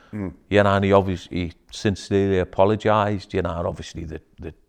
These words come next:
Speaker 2: that hurt me personally, that hurt me family, that hurt the business. The business was ruined in a sense, you know. And this, these are facts. This is what happened, you
Speaker 1: Yeah.
Speaker 2: know. And,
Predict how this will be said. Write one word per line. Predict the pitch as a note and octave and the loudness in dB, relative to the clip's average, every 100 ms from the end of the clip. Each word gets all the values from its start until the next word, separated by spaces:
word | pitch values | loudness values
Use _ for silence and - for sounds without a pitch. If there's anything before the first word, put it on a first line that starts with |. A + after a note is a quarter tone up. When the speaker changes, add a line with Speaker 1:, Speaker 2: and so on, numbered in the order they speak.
| _ | _
Speaker 2:
that | - E2 | -18 -16
hurt | - F2+ E2+ | -8 -4 -4
me | D#2+ E2+ F#2+ | -4 -4 -2
personally, | F#2 - F#2+ F#2+ - F2+ | -4 -2 -2 -2 -4 -8
that | F2 - | -6 -4
hurt | F2+ - | -4 -4
me | |
family, | F2 - G2 G2 F#2+ F#2+ - _ _ _ | -6 -2 -2 -2 -6 -6 -10 _ _ _
that | E2 | -6
hurt | G#2+ G2+ | 0 0
the | F#2 | 0
business. | - G#2 F#2+ G2 F2+ - | -2 -2 0 -4 -6 -4
The | |
business | E2+ E2+ D#2 | -4 -4 -6
was | E2 E2 | -10 -4
ruined | F2+ F#2+ F2+ | -2 -2 -4
in | E2+ | -6
a | |
sense, | E2 - F2 - | -6 -6 -6 -6
you | D#2+ | -8
know. | E2 F2+ - _ _ _ _ _ _ | -4 -6 -8 _ _ _ _ _ _
And | - F2+ F2 | 0 2 0
this, | E2+ A#2+ - | 0 0 4
these | B2+ C#3 | 4 4
are | G2 | 2
facts. | - A#2+ - - | 2 0 -2 -6
This | A2 | -6
is | G2+ | -2
what | G2 F#2 | 0 2
happened, | E2 G2 A#2 | 2 -2 -2
you | A2 G#2+ | -2 0
Speaker 1:
Yeah. | |
Speaker 2:
know. | F#2+ G#2 | 0 0
And, | F#2 F2+ F2 - | 0 -2 -4 -8